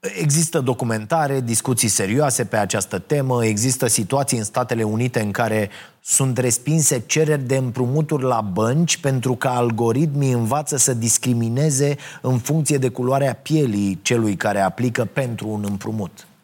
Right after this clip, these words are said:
Aici s-a ajuns. Deci, soluția, cel puțin deocamdată, nu e să transferăm deciziile către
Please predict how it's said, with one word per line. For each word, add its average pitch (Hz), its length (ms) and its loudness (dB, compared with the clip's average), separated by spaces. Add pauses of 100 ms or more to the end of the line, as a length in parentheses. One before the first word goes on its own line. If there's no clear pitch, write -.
Aici 101 280 -2
s-a 90 220 -4
ajuns. 85 500 -8 (960)
Deci, 196 320 0
soluția, 180 640 0
cel 180 200 0
puțin 175 280 0
deocamdată, 175 720 0
nu 190 200 0
e 196 100 2
să 156 300 2
transferăm 139 840 0
deciziile 127 680 2
către 123 760 -2